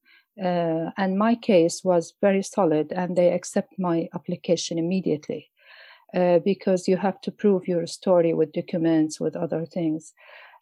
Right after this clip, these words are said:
And, uh, since I was built my, I built my name at that time in, in online as a freelance journalist and, uh,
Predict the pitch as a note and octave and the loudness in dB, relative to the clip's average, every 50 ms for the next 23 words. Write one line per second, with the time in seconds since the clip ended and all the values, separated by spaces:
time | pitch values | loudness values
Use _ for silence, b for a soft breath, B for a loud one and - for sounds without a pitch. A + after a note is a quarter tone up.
0 | B - F#3+ F#3+ F#3+ F#3+ F#3+ F#3 F#3 F3 F3 F#3+ F#3 F#3 F3+ - - A3 A3+ A3+ | B -2 -2 0 2 2 2 0 0 2 2 4 4 4 2 2 2 2 2 2
1 | - A#3+ G#3+ G3+ F#3+ F#3+ F#3+ F#3 F#3 F3 - - - _ _ - F#3+ F3+ F#3+ F#3+ | 2 2 2 4 4 4 4 2 0 -2 -6 -18 -20 _ _ 2 2 4 4 2
2 | - G#3 G3 G3 F#3+ F#3 F#3 - - F#3+ F3+ E3 D3+ G3+ A3+ A3+ F#3+ F3+ E3 E3 | 0 -2 0 0 -2 -2 -4 -2 -2 0 0 2 2 4 4 4 4 4 4 4
3 | D#3 D#3 D#3+ D#3 D3+ D#3 D#3 D3+ D3+ D#3 D#3 - _ - F3 D#3 D#3 D#3+ D#3+ D#3+ | 4 4 4 4 2 2 0 -2 -4 -6 -8 -8 _ -6 -4 -4 -2 -2 -2 -2
4 | D#3 - - F3+ E3+ E3 E3 E3 - - F#3 F#3 F#3+ F#3 F#3 F3 E3 E3 D#3+ D3+ | -4 -4 -6 -6 -4 -4 -6 -6 -8 -10 -8 -6 -4 -2 -2 -2 0 0 0 0
5 | D3+ D#3 D#3 - _ _ - F#3+ F3 E3 D3+ D3 - - F3 E3+ E3 E3 - - | 0 -2 -4 -8 _ _ -8 -6 -4 -4 -6 -8 -6 -2 -2 0 0 -2 -2 0
6 | G3+ G3 F#3 F#3+ F#3 F3+ F#3 - - G3 F3+ F3+ F3+ F3 F3+ F3+ F3+ F3+ - - | 0 2 2 0 -2 -2 -4 -6 -8 -6 -6 -6 -6 -4 -4 -4 -4 -6 -6 -4
7 | D#3+ D3+ D3+ D3 - - D#3+ E3 E3 E3 E3 D#3+ D#3+ D#3+ D#3+ D#3 D#3+ | -4 -4 -4 -6 -8 -6 -6 -4 -4 -4 -4 -4 -4 -4 -4 -4 -6